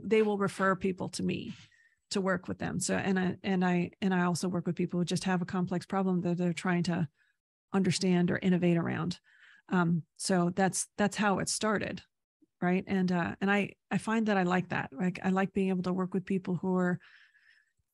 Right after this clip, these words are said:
and when I say a complex problem, I don't mean, like, you know, a compli-, a complicated problem is going to the moon,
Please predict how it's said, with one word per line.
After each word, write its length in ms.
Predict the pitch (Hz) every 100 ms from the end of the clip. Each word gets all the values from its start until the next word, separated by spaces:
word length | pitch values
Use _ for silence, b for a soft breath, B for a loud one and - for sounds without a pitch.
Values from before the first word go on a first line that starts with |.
| -
and 120 | 226
when 100 | 220
I 40 |
say 180 | 220 247
a 60 | 233
complex 440 | - 202 190 180
problem, 400 | - 180 196 175
I 80 | 180
don't 160 | 185
mean, 180 | 190 180
like, 220 | 180 175 -
you 80 | -
know, 160 | 190 180 -
a 100 | 196
compli-, 460 | 185 240 262 254 - -
a 60 |
complicated 720 | - 240 226 190 - 226 214 180
problem 460 | 185 202 - 175
is 140 | - 175
going 240 | 190 185
to 40 | 185
the 80 |
moon, 380 | 185 196 - 180